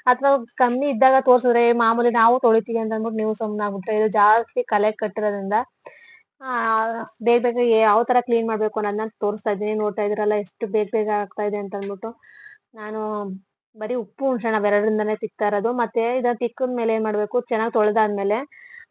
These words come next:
ಆ, ಬೇಕು ಅನ್ನೋರು ಸಬೀನ ತಗೊಂಡ್ ಒಂದ್ಸಲ ತಿಕ್ಬಿಟ್ಟು, ಆ, ಬಟ್ಟೆಯಿಂದ ವ-, ಆ,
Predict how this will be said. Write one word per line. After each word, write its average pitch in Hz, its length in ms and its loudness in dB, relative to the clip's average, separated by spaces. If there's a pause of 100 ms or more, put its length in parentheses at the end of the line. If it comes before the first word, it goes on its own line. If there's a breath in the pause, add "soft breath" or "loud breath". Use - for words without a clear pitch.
(120)
ಆ, 220 360 -4
ಬೇಕು 233 340 0
ಅನ್ನೋರು 254 520 -2 (140)
ಸಬೀನ 233 360 2
ತಗೊಂಡ್ 226 260 0
ಒಂದ್ಸಲ 226 220 0
ತಿಕ್ಬಿಟ್ಟು, 233 480 -2
ಆ, 220 800 -2 (140)
ಬಟ್ಟೆಯಿಂದ 220 580 0
ವ-, 214 480 -2
ಆ, 208 220 -2